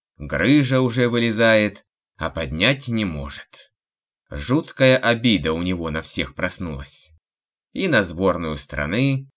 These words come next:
и на тяжелую атлетику, и на штангу, и на весь мир. Подходит к нему тренер сборной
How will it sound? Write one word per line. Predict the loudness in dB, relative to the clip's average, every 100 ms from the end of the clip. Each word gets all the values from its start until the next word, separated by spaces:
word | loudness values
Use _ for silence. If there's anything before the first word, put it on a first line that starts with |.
| _ -6
и | 0
на | 0
тяжелую | 2 0 0 -2 -2 -2
атлетику, | -4 -2 0 2 2 -2 -2 -4 -6 _ _ -6
и | 0 2
на | 0
штангу, | -4 0 4 4 4 0 -2 -2 -8 _ _
и | -4 0
на | 2 2
весь | 2 0 -2
мир. | -6 -4 -6 -8 _ _ _ _ _ _ -8
Подходит | -8 -6 -2 2 2 -2
к | -2
нему | 0 0 0 -2
тренер | -6 -4 -2 0 -4
сборной | -6 -8 -8 -8 -12